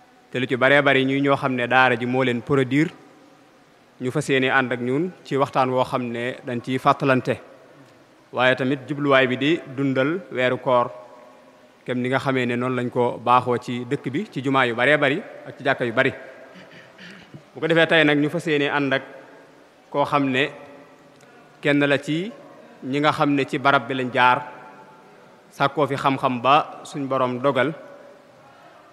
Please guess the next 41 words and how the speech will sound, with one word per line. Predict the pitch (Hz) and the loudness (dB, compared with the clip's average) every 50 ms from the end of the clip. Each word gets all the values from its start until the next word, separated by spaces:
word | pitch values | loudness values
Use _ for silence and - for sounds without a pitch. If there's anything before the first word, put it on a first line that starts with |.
| - _ _ _ | -20 _ _ _
seen | - - 131 135 139 | -6 -2 -2 0 2
alliwa | 127 131 131 127 127 127 | 2 0 2 0 0 2
yaatu | 127 131 131 131 131 120 | 2 2 2 0 -2 -4
lool | 117 117 123 135 147 - - - - - - - - | -2 0 0 0 0 -2 -8 -14 -20 -20 -20 -16 -10
bañ | 123 127 135 | -6 -4 -2
mën | 135 135 135 | -2 -2 -2
a | 131 | -2
toog | - 139 123 - | -2 -4 -6 -6
fii | - 143 139 147 143 | -6 -6 -4 -4 -2
tey | 151 139 131 | -2 -2 -2
di | 123 135 | -2 -2
def | 135 120 139 | -4 -4 -4
waxtaan. | 135 120 - 131 123 120 131 151 147 - - - - - - - - - - - - - - - - _ _ _ | -4 -4 -2 0 0 0 0 -2 -6 -12 -18 -20 -20 -20 -20 -20 -20 -20 -20 -20 -20 -20 -20 -20 -20 _ _ _
Waaye | 117 123 123 123 123 127 139 165 180 - - - | 0 2 4 4 4 4 4 2 0 -4 -10 -6
balañ | 135 131 139 139 143 | -2 0 0 0 0
koo | 147 147 143 | 0 0 0
jox | 147 147 - | 0 0 2
kàddu | - 135 131 127 123 | 0 0 0 0 -2
gi | 127 | -2
rek | 127 139 143 | -2 -2 -2
ñu | 131 139 | 0 2
daldi | 135 135 131 127 127 | 2 2 2 2 -2
koy | 127 - 127 127 143 156 - - - | -4 -2 -2 -2 -2 -4 -8 -12 -16
xamle, | - - - 147 135 135 131 123 117 107 - - - - - - - - - - - - - _ _ _ _ _ _ _ - - - - - - - - - | -14 -2 0 0 0 2 0 0 -2 -2 -6 -12 -20 -20 -20 -20 -20 -20 -20 -20 -20 -20 -20 _ _ _ _ _ _ _ -20 -20 -20 -20 -20 -20 -20 -18 -8
ndax | 120 123 123 - 135 | -6 -4 -4 -4 -6
bu | 120 131 139 | -6 -4 -2
ñu | 143 139 | -2 0
xamee | - 143 139 135 131 131 131 131 - - - - - - - - - | 0 2 2 4 4 2 2 0 -4 -8 -16 -20 -20 -20 -20 -20 -10
kii | - 143 139 | -6 -2 0
wax | 139 127 - | 0 0 0
mooy | 139 131 131 123 | -4 -6 -6 -4
kan, | - 139 135 147 170 - - - - - - - - _ _ _ _ _ _ - - _ _ - | -2 -2 -2 -2 -2 -6 -10 -18 -20 -20 -20 -20 -20 _ _ _ _ _ _ -20 -20 _ _ -10
dana | 117 127 135 135 | -6 -4 -2 0
tax | - 143 - 127 | 0 0 -2 -2
ñu | 131 131 127 | -4 -6 -6
gën | 117 135 135 139 | -6 -4 -4 -4
a | 139 | -2
mën | 139 139 139 | -2 0 0
a | 139 - | 0 -2
am | 127 123 120 | -2 -6 -4
cawarte | - 143 135 135 131 - - 165 202 | -2 2 2 2 2 2 0 -2 -2